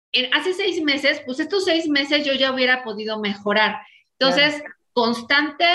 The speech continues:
Speaker 1: y que se vuelva parte de tu día a día, para mí es, digamos, el, el, el, la mejor manera de dar retroalimentación.
Speaker 2: Ujú, ok, me encanta. Ahora,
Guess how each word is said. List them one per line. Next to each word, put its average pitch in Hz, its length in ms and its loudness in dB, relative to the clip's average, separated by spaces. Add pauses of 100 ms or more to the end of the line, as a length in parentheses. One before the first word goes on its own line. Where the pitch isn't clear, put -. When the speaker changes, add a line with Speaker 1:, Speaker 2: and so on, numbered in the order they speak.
(240)
Speaker 1:
y 220 100 -4
que 220 120 -2
se 220 100 -4
vuelva 220 300 -2
parte 226 220 -4
de 202 120 -2
tu 190 140 0
día 202 200 2
a 208 40 0
día, 240 400 0 (100)
para 190 200 -2
mí 240 340 -4
es, 220 400 -2 (240)
digamos, 190 500 -2
el, 175 280 -4
el, 180 280 -2
el, 180 180 -6
la 190 140 0
mejor 190 340 -4
manera 196 320 2
de 175 160 0
dar 170 360 -4
retroalimentación. 165 840 -6 (560)
Speaker 2:
Ujú, 180 480 0 (120)
ok, 180 220 -6 (760)
me 190 100 2
encanta. 196 540 0
Ahora, 220 520 2